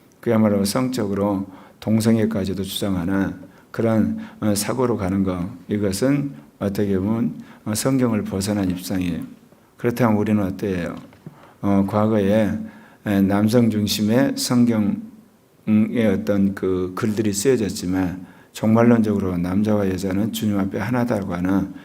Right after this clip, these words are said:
그런 관점에서 성경을 재해석해야 되는 거예요.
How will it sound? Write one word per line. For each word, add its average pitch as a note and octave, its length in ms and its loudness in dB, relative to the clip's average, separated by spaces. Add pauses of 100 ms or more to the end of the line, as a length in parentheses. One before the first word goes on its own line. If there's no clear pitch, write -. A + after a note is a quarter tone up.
(300)
그런 B2 280 6
관점에서 G#2 720 0
성경을 A#2+ 640 0 (260)
재해석해야 A2+ 800 0
되는 D#2 220 -6
거예요. C#2 280 -10